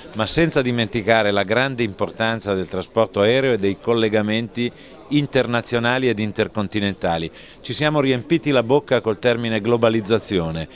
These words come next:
Oggi Milano rischia di non essere più collegata col mondo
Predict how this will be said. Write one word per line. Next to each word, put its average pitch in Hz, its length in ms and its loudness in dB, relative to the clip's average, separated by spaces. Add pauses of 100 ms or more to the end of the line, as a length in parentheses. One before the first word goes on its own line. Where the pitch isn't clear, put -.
(160)
Oggi 135 280 2
Milano 135 380 0
rischia 160 380 0
di 123 100 0
non 110 160 -2
essere 123 300 -2
più 151 180 -2
collegata 110 600 0
col 101 180 2
mondo 82 460 -2